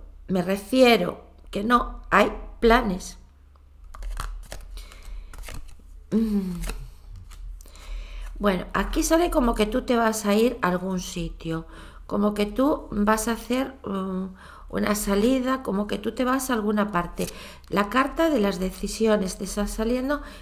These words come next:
que tú tienes que decidir y que aquí hay un viaje. Tú de momento vas a poner como tierra de por medio, ¿m? Antes de cortar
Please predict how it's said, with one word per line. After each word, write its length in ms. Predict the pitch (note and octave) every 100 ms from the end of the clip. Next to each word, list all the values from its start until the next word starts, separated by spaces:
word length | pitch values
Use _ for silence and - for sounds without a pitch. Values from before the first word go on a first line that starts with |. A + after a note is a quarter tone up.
| -
que 100 | G#3
tú 140 | A3
tienes 340 | G#3+ A#3+ A#3+ A3
que 160 | G3
decidir 600 | F#3+ G#3 G#3+ C4 C4+ C#4 -
y 100 | G3+
que 120 | -
aquí 400 | - A3 A3+ -
hay 220 | G3 G#3
un 180 | G3 F3+
viaje. 480 | E3+ E3+ E3 - E3+ - - - -
Tú 140 | B3
de 100 | C#4
momento 420 | D4 D4+ D#4 D#4
vas 220 | D4+ C#4+ C4+
a 100 | B3
poner 240 | C4 C#4
como 300 | C4+ A3+ G#3+
tierra 260 | A3 A3+ B3
de 140 | A#3+
por 260 | - F#3 F#3
medio, 540 | G3+ G3+ F#3+ F3+ F3 - - -
¿m? 200 | G#3+ C#4+ - -
Antes 520 | F#3+ A3 C#4 D4 D4 - - -
de 160 | G3
cortar 580 | F#3 F#3 - A3 C4